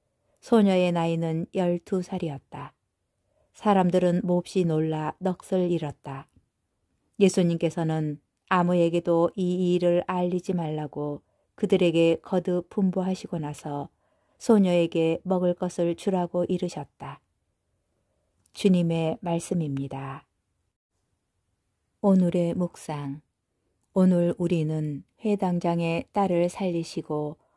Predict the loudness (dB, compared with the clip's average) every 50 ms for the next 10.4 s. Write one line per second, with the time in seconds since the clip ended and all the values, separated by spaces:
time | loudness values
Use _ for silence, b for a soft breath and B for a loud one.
0 | _ _ -2 0 2 4 4 4 2 2 0 -2 -2 -2 -4 -4 -2 -2 0 0
1 | 0 0 0 -2 -2 -4 -4 -4 -4 -4 -2 -2 -2 -2 -2 -4 -4 -4 -4 -2
2 | 0 0 0 2 0 0 -2 -2 -2 -2 -2 -2 -4 -6 -8 -8 -8 -8 -6 -6
3 | -8 -8 -10 -12 -14 -14 _ _ _ _ _ _ _ _ _ _ _ _ _ _
4 | _ _ _ _ _ 2 2 2 2 0 -4 -4 -4 -4 -4 -2 -2 0 -2 -2
5 | -4 -8 -10 -6 -4 -4 -4 -4 -4 -4 -4 -4 -4 -6 -4 -2 0 2 2 2
6 | 0 0 -2 -6 -8 -8 -6 -6 -6 -6 -8 -10 _ _ _ _ -2 0 0 0
7 | 0 0 -2 -2 -2 0 0 0 0 0 0 -2 -2 -2 -2 -4 -6 -4 -4 -4
8 | -4 -2 -4 -6 -6 -6 -8 -10 -10 -12 -14 -14 -16 -18 _ _ _ _ _ _
9 | _ _ _ _ _ _ _ _ _ _ _ 2 4 4 4 4 2 2 0 -2
10 | -2 -2 0 0 2 2 0 -2